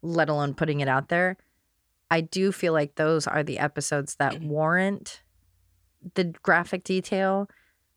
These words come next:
Speaker 1: because you are doing it for the sake of the victim.
Speaker 2: Yeah.
Speaker 1: You know, you're showing this is the suffering. This is why this woman should not get paroled.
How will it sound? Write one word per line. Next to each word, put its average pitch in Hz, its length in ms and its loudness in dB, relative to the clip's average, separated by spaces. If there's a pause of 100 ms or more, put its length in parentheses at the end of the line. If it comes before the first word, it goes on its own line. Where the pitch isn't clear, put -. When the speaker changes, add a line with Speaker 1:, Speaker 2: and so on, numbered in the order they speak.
(440)
Speaker 1:
because 165 680 0
you 160 300 -2
are 139 420 2 (280)
doing 170 400 0
it 143 200 -4
for - 160 -6
the 139 120 -6
sake 147 400 -2
of 135 200 -8
the 135 120 -2
victim. 143 580 -8 (200)
Speaker 2:
Yeah. 156 300 -8
Speaker 1:
You 165 140 0
know, 143 160 2
you're 156 200 0
showing 151 760 -2 (720)
this 170 320 0
is 160 140 -2
the - 80 -8
suffering. 139 760 0
This 165 300 0
is 160 140 -4
why 143 180 2
this 139 240 -2
woman 135 260 -2
should 143 220 -4
not 151 220 2
get - 180 -4
paroled. 131 540 -2